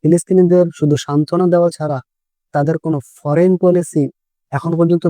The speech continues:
দেখা যায়নি, আর ভবিষ্যতে দেখা যাওয়ার সম্ভাবনা খুবই কম। আজকের ভিডিও এ পর্যন্তই। এটা ছিল মোটামুটি ট্রাম্প তার অফিসে জয়েন করার সাথে সাথে ইসরায়েলে ফিলিস্তিনি সংঘাতের কি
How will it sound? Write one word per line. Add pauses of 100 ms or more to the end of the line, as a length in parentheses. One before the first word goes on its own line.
(120)
দেখা
যায়নি, (380)
আর (100)
ভবিষ্যতে (100)
দেখা
যাওয়ার
সম্ভাবনা (400)
খুবই (100)
কম। (580)
আজকের
ভিডিও
এ
পর্যন্তই। (180)
এটা
ছিল (140)
মোটামুটি (120)
ট্রাম্প
তার
অফিসে
জয়েন
করার
সাথে
সাথে (400)
ইসরায়েলে
ফিলিস্তিনি
সংঘাতের (140)
কি